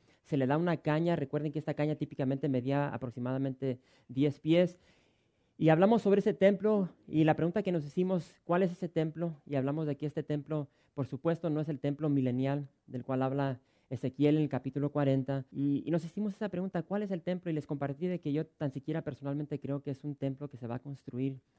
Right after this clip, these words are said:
durante la gran tribulación. Y, y compartimos,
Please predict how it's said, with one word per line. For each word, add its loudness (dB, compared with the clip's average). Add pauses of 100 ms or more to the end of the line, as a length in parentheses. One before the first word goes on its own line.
durante -4
la -6
gran -4
tribulación. -2 (560)
Y, 2
y -6
compartimos, -2